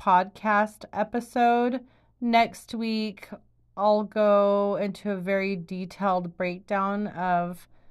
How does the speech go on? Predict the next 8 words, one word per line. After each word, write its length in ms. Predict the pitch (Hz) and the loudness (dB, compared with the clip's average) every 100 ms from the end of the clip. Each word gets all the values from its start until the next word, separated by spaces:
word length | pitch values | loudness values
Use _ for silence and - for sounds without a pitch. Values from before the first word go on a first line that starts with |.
| - _ _ _ | -20 _ _ _
the 280 | 190 175 196 | -16 -4 -4
final 920 | - - 202 190 196 196 185 180 175 _ _ _ _ _ _ _ _ _ - - | -4 -2 0 0 0 -2 0 -2 -6 _ _ _ _ _ _ _ _ _ -20 2
Everest 440 | 214 208 240 240 | 4 4 -2 -2
attempt 500 | 254 - 233 233 - | -8 -2 -2 -2 -8
by 380 | 214 202 208 196 | -4 4 4 4
Mallory 500 | 196 196 196 196 196 | 0 0 -2 -2 -4
and 240 | 175 185 156 | -4 -6 -4
Irvine. 760 | 180 180 196 196 208 220 233 | -6 -2 -2 -2 -4 -4 -8